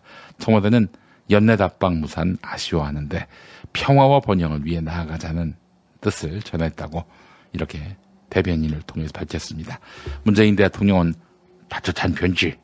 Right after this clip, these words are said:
고맙습니다." 이렇게 답했다고 합니다. 동아일보 보겠습니다. 임종석 청와대 비서실장 이월 설 전후에 교체한다.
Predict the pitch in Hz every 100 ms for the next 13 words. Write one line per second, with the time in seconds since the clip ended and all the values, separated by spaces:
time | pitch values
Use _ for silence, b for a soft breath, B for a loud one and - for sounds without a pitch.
0 | _ _ - 127 87 - - 113 120 -
1 | - _ b b b b _ - 80 80
2 | 78 113 b b b _ - - 78 82
3 | 73 - - - - b b b b b
4 | b b b b _ - 147 156 139 117
5 | 107 92 87 85 85 - 82 80 - -
6 | - - - _ _ _ _ _ _ _
7 | - 147 143 135 139 - - 135 131 -
8 | 107 98 85 87 87 98 110 127 127 123
9 | 113 95 - 135 113 - 90 87 104 120
10 | 82 - - 87 - - - - -